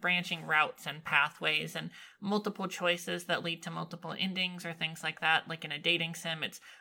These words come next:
okay, which character do you want to date?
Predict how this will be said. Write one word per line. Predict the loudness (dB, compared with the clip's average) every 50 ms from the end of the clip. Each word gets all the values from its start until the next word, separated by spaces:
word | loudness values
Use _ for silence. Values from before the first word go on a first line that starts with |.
| -2 0
okay, | 0 0 2 2 2 2
which | 2 0 -2 -2 -4 -6
character | -2 2 4 4 4 2 0 -2 -2 -2 -2
do | -2 -4
you | -4 -4
want | -2 -2 -4 -4 -4
to | -8 -6
date? | -4 -4 -2 2 6 6 6 6 6 2 -2